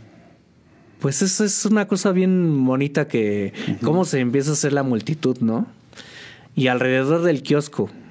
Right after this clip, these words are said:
Speaker 1: Pues yo incluso nada más por, eh, ir a acomodar los cables, yo estaba nervioso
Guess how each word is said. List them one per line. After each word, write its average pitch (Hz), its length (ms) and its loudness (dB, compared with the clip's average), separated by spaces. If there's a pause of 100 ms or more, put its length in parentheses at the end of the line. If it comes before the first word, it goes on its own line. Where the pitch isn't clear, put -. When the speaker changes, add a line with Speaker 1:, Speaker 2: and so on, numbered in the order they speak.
(1300)
Speaker 1:
Pues 156 200 4
yo 233 160 4
incluso 226 380 2
nada 208 160 2
más 208 220 2
por, 165 280 2
eh, 127 540 4
ir 160 100 2
a 143 240 2
acomodar 131 340 0
los 165 160 -2
cables, 160 280 2
yo 143 60 2
estaba 147 280 2
nervioso 151 580 0